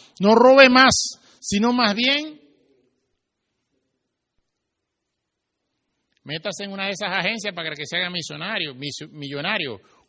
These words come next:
vaya al, al casino, juegue todo lo, compre todos los días un boleto de lotería".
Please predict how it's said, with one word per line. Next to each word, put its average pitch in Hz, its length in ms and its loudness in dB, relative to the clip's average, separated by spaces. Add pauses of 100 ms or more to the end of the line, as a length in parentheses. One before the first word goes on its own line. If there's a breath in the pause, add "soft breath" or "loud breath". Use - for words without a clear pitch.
(120)
vaya 185 300 0
al, 139 540 -4 (1000)
al 143 180 -10
casino, 151 580 -8 (760)
juegue 208 300 0
todo 202 200 -6
lo, 190 120 -6
compre 208 320 -8
todos 196 180 -6
los 190 100 -4
días 208 120 -8
un 196 80 -10
boleto 180 340 -6
de 175 100 -6
lotería". 156 600 -6